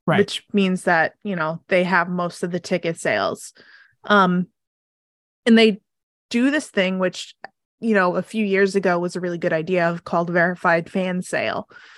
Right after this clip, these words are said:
Speaker 2: So they send out emails to people saying, "Hey, you're a real person. I can see you've bought tickets to shows and you have a similar music taste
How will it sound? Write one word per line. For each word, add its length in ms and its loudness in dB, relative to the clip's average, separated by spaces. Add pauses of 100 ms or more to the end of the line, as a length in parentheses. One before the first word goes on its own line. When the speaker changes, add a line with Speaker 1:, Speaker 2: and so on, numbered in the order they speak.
(140)
Speaker 2:
So 480 4 (600)
they 200 6
send 280 2
out 160 2
emails 420 2
to 80 -4
people 560 -4 (260)
saying, 420 2
"Hey, 460 4 (240)
you're 220 4
a 40 2
real 220 2
person. 400 -2
I 80 -4
can 120 -10
see 200 -8
you've 260 -6 (220)
bought 340 0
tickets 340 2
to 80 -6
shows 360 0
and 280 -10
you 180 -4
have 200 0
a 60 -4
similar 320 -2
music 280 -4
taste 460 -4